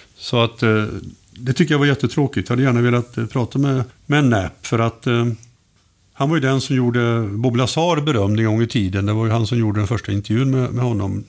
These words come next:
Och han jobbar ju som journalist i Las Vegas. Han är intressant, va? Han säger ju till exempel att ufo-världen är tokig, säger han då under det här.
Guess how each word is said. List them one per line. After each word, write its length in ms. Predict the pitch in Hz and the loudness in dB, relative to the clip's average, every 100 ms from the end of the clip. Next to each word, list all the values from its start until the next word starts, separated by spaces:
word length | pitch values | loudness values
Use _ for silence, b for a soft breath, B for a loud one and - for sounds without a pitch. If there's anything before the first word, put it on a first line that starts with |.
| _ - - | _ -20 -12
Och 120 | 104 | -6
han 100 | 107 | -2
jobbar 180 | 113 107 | 0 0
ju 40 | |
som 140 | 101 113 | 0 0
journalist 340 | 104 104 - | 2 0 0
i 40 | 101 | -2
Las 200 | 95 135 | -2 0
Vegas. 540 | 156 151 151 147 - - _ _ _ - | 0 2 0 -2 -8 -16 _ _ _ -2
Han 100 | 165 | 0
är 40 | |
intressant, 580 | 185 170 180 208 160 - | 0 0 0 2 0 -2
va? 180 | 90 92 | -4 0
Han 240 | 117 117 | 0 0
säger 180 | - 131 | 2 0
ju 60 | |
till 120 | 123 135 | 0 0
exempel 340 | 143 147 147 | 0 0 0
att 200 | 127 - | -4 -2
ufo-världen 1040 | 147 123 101 - 117 113 110 139 135 120 | 0 0 -2 -2 0 2 0 0 2 0
är 60 | 117 | 0
tokig, 520 | - 151 101 - 151 | 0 -2 -2 -2 -2
säger 280 | - 98 98 | 0 0 0
han 160 | 101 95 | -2 -2
då 260 | 90 90 95 | -2 -4 -6
under 240 | 95 98 | -4 -4
det 60 | 95 | -2
här. 200 | 95 | -2